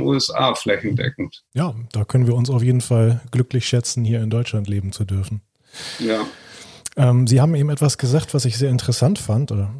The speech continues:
Speaker 2: ich fand alles sehr interessant, aber auf einen Punkt möchte ich nochmal besonders eingehen, nämlich diese multifaktorielle Beeinflussung der, der Genese im Allgemeinen.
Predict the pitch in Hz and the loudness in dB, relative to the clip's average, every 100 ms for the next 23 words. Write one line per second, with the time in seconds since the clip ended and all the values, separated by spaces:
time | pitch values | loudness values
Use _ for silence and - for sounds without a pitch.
0 | 139 _ _ _ - - 98 147 139 117 | -16 _ _ _ -10 -4 2 2 2 2
1 | 110 110 107 113 107 110 110 117 - 123 | 0 -2 0 0 2 0 0 -4 -8 -4
2 | 127 143 151 147 151 143 139 139 123 123 | 2 2 2 0 0 0 0 0 0 2
3 | 123 120 123 123 120 135 156 131 110 107 | 4 4 2 2 2 4 2 0 0 0
4 | 110 104 104 110 113 - 113 110 123 113 | 2 0 0 0 0 0 0 2 2 2
5 | - 123 - 113 120 120 113 110 143 - | 0 -2 0 2 4 4 2 2 0 2
6 | 127 - 117 107 117 107 104 104 104 107 | 0 2 0 0 -2 0 2 2 2 0
7 | 104 110 127 131 123 107 110 110 104 110 | 2 2 2 2 0 -2 2 2 2 2
8 | 110 101 | 2 0